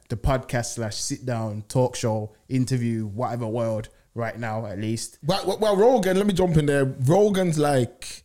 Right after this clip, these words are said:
Speaker 1: Talk to me, man.
Speaker 2: Facts, he's definitely the big, I, I'll give, I'll give Rogan his flowers still. Rogan's took this thing to a neck.
Speaker 1: <laughs>
Speaker 2: Like, yo.
Speaker 1: Another dimension.
Speaker 2: <laughs> If you, Joe Rogan,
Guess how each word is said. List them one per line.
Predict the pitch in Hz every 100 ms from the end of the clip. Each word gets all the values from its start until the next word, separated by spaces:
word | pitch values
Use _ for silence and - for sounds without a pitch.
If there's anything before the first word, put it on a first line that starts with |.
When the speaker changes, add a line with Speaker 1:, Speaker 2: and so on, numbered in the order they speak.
| _
Speaker 1:
Talk | 120 117
to | 113
me, | 107
man. | 92 95 _ _ _ _ _ _ _ _ _ _ _ - _ _ _ _
Speaker 2:
Facts, | - 180 170 - -
he's | 156
definitely | 143 185 160 156
the | 147
big, | 131 143 139 _ _ _ _ _ _ _ _ -
I, | -
I'll | 196 233
give, | 214 196 190
I'll | 226
give | 233 208
Rogan | 220 202 165
his | 131
flowers | 127 131 120
still. | - 110 117
Rogan's | 160 175 151 139
took | - -
this | 123
thing | - 123 117
to | - 147
a | - - - 160
neck. | - - -
Speaker 1:
<laughs> | 170 151 -
Speaker 2:
Like, | 226 214 208 196 - - -
yo. | 165 240 170
Speaker 1:
Another | 139 180 202 196
dimension. | 190 190 202 - 156 156 -
Speaker 2:
<laughs> | - - -
If | 160
you, | 170 - _ _
Joe | - 190 226 208
Rogan, | 196 196 160 143 139